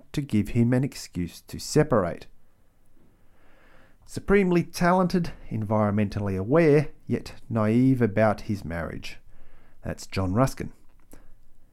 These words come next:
Every time you start to look at someone else's life, there always seems to be some high points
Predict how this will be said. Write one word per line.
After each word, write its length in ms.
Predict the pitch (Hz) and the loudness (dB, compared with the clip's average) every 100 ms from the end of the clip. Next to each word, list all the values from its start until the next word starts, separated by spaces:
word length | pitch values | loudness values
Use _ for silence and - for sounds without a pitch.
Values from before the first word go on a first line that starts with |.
| - - - - - 131 | -20 -20 -20 -20 -8 -4
Every 220 | 120 131 | 0 2
time 320 | 143 143 143 | 6 8 10
you 80 | 135 | 6
start 420 | - 135 - - | 8 6 6 2
to 140 | 131 | 2
look 180 | 139 165 | 4 4
at 140 | 165 - | 2 4
someone 280 | 156 147 | 4 8
else's 280 | 139 139 123 | 6 6 4
life, 260 | 175 190 - | 8 8 8
there 140 | 175 | 4
always 240 | 196 208 208 | 6 4 4
seems 240 | 185 175 | 0 0
to 100 | 131 | 4
be 140 | 135 | 6
some 160 | 135 - | 6 0
high 320 | - - 202 | -4 -2 -2
points 520 | - 165 156 151 - | 2 4 4 2 -10